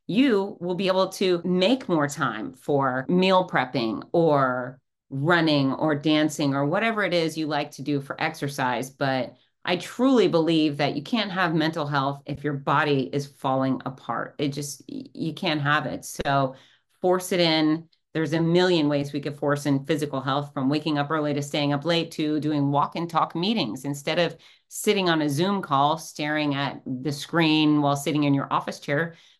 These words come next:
put the Zoom call on your phone and go for a walk while you talk. So, yeah, we can squeeze in exercise in a million ways, but I think focusing on yourself is the first step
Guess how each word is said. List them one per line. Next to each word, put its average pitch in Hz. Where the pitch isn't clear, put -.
put 226
the 254
Zoom 202
call 180
on 170
your 151
phone 214
and 165
go 190
for 220
a 208
walk 285
while 139
you 143
talk. 123
So, 143
yeah, -
we 208
can 262
squeeze 220
in 170
exercise 147
in 147
a 143
million 156
ways, 143
but 139
I 180
think 175
focusing 170
on 147
yourself 143
is 139
the 143
first 143
step 135